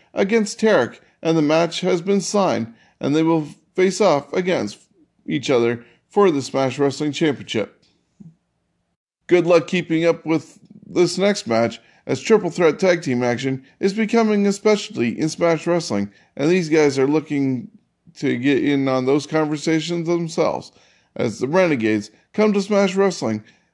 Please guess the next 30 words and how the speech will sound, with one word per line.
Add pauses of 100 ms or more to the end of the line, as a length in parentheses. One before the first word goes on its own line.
(180)
along
with
the
return
of
T
D
T, (220)
to
take
on (140)
Killscreen. (480)
Killscreen
will
be
represented
by (640)
Anthony
Gaines (200)
and
Scotty
O'Shea. (2000)
The
last
time
Smash
Wrestling
was
in
Toronto,